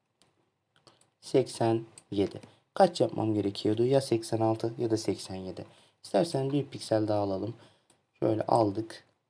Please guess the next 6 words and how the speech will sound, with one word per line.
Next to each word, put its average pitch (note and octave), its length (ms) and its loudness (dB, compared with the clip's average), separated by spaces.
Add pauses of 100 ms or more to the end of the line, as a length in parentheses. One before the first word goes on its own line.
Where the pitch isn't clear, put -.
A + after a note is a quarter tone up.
(160)
Bir D3+ 80 -2
piksel - 480 -2
daha A2 200 -2
küçülttük. - 560 -8 (600)
Buraya A#2 280 6
ölçüyorum. A#2 640 0